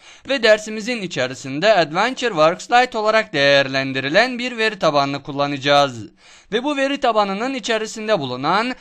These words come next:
bazı tabloların sorgulamalara nasıl dahil edildiğini anlamaya çalışacağız.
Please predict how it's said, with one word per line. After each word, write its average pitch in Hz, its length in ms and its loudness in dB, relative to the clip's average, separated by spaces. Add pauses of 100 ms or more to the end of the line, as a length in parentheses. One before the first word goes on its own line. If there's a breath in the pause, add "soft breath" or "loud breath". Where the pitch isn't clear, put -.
(140 soft breath)
bazı 277 380 2
tabloların 190 680 4
sorgulamalara 156 880 0
nasıl 254 360 -4
dahil 214 380 4
edildiğini 131 640 -2
anlamaya 156 520 0
çalışacağız. 139 920 -2